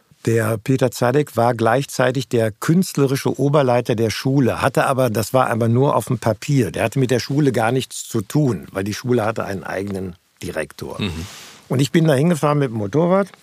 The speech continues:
Speaker 1: Damals hatte ich auch schon so eine, so eine dicke B M W. Und da kam mir eine bebrillte Frau entgegen mit einem Kittel. Helene, wie war das?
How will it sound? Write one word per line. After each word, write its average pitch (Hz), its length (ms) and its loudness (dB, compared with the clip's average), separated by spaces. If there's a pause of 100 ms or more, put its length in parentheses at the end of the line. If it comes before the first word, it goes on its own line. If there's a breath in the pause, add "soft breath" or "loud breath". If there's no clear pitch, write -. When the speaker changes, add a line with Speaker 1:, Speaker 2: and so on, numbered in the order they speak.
(760)
Speaker 1:
Damals 98 300 -2
hatte 110 160 -2
ich 101 100 -4
auch 120 140 -2
schon 120 220 -2
so 104 80 -4
eine, 98 160 -4
so 87 80 -8
eine 85 200 -10 (300)
dicke 101 180 -2
B 95 160 -2
M 92 160 -4
W. 113 180 0
Und 165 80 -2 (920 loud breath)
da 113 140 0
kam 139 260 2
mir 135 180 2
eine 120 320 0 (400 soft breath)
bebrillte 147 600 2
Frau 151 360 2
entgegen 160 480 0
mit 131 160 -2
einem 117 220 -4
Kittel. 180 460 2
Helene, 127 640 -2
wie 123 60 -10
war 143 160 2
das? 156 280 0